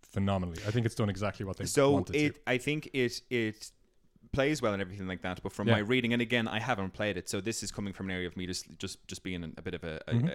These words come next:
Speaker 2: a key, keyboard troll or whatever. But I've
Speaker 1: Mm.
Speaker 2: been reading articles and people have saying that it has lacked any sort of, um, what's the word, kind of ongoing service, that there's still too few maps, that they haven't broadened the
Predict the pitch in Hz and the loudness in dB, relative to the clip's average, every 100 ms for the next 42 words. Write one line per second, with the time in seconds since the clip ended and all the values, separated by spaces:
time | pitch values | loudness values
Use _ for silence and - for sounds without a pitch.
0 | - 87 - 95 85 - _ _ _ - | -4 -10 -8 -8 -8 -16 _ _ _ -8
1 | 95 90 87 _ 92 90 85 - - 95 | -8 -8 -18 _ -8 -6 -6 -8 -2 0
2 | 87 82 76 78 82 98 101 98 104 98 | 0 -2 -6 -6 -4 -2 0 0 -2 -2
3 | 98 87 90 92 98 87 82 98 90 82 | -4 -6 -8 -6 -8 -8 -6 -4 -4 -4
4 | 85 82 85 87 101 107 - - - - | -6 -6 -8 -6 -4 -4 -8 -20 -20 -20
5 | - 101 104 101 - 95 92 - 87 87 | -8 -4 -2 -4 -4 -2 -2 -4 -6 -8
6 | - - - _ - 95 95 92 - 107 | -20 -20 -20 _ -6 -4 -2 -4 -4 -4
7 | - 107 110 107 113 92 120 110 104 98 | -4 -2 0 0 -2 -2 -2 0 0 0
8 | 92 - 98 73 - - - 98 - 92 | -2 0 0 -2 -8 -10 -6 -4 -2 -2
9 | - 110 107 104 98 - _ - - 113 | -2 0 2 2 -2 -6 _ -6 0 0
10 | 107 - 101 101 117 - - - - _ | -2 -2 0 2 0 -2 -8 -10 -12 _
11 | _ - - - 101 104 113 101 - 107 | _ -20 -20 -6 -2 0 0 0 0 4
12 | 107 101 98 90 98 98 92 | 4 4 -2 0 2 2 0